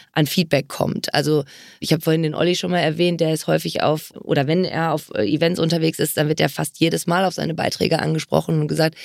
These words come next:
oder auch die Alex Mix, die sagt, „Das sind meine stillen Follower“ sozusagen, die dann auf jedem Event oder auf jeder ja, Begegnung oder an jeder Begegnung, „Mensch, äh, Sie waren ja wieder da unterwegs oder das.“ Und das ist irgendwie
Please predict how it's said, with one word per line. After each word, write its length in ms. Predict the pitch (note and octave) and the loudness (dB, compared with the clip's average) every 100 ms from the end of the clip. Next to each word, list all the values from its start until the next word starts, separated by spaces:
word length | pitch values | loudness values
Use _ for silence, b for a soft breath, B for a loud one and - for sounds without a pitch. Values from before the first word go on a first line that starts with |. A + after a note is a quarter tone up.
| B | B
oder 240 | - E3 - | -2 0 2
auch 140 | E3+ | -2
die 280 | - D3+ D3 | 0 0 2
Alex 320 | - D#3+ D#3 | 0 0 -2
Mix, 280 | E3+ F3+ - | -8 -8 -6
die 100 | D3+ | -4
sagt, 240 | D3+ E3 b b - | -2 -4 b b -10
„Das 140 | D#3 | -2
sind 120 | E3 | 0
meine 200 | D#3 D#3+ | 2 0
stillen 480 | C#3+ - G3 F#3 F3 | 0 0 0 0 -2
Follower“ 520 | D3+ F3 F3 D#3 D3+ | -2 0 2 0 0
sozusagen, 720 | D3+ D3+ - D3 D3+ D3+ E3 F3 B B | -2 0 -2 0 2 2 0 -2 B B
die 100 | - | 0
dann 220 | E3 D#3+ D#3+ | 2 0 -2
auf 160 | E3 | -6
jedem 340 | - E3 G3 F3+ | 0 0 2 -2
Event 420 | D#3 D#3 F3 F#3+ | -2 0 0 0
oder 240 | D#3 D#3 | 0 0
auf 100 | D#3 | -2
jeder 360 | - E3 E3 D#3+ b b b - | -2 0 0 0 b b b -6
ja, 280 | - D3+ C#3 - | -2 -2 -4 -12
Begegnung 580 | - C#3+ C#3 F3+ F3+ E3+ | -6 -2 2 2 2 -2
oder 180 | E3 C#3+ | 0 0
an 100 | D3 | 2
jeder 160 | D3 D3+ | 2 0
Begegnung, 400 | C#3+ C3 E3 E3+ | -2 0 2 2
„Mensch, 260 | G#3 - | 0 -2
äh, 220 | F#3+ F#3+ | 0 0
Sie 180 | F#3+ F#3 | 0 -2
waren 140 | G3+ G#3 | 0 0
ja 100 | F#3 | 0
wieder 200 | F3+ F3 | -4 -6
da 180 | G3+ | -6
unterwegs 480 | G#3 F#3 F#3 F#3 F#3 | -4 -4 0 0 0
oder 180 | - F3 | -2 0
das.“ 180 | G#3 G3 | 0 0
Und 100 | E3 | 0
das 120 | E3 | 0
ist 140 | F3+ | 0
irgendwie 280 | F3+ F3+ F3+ | 0 0 0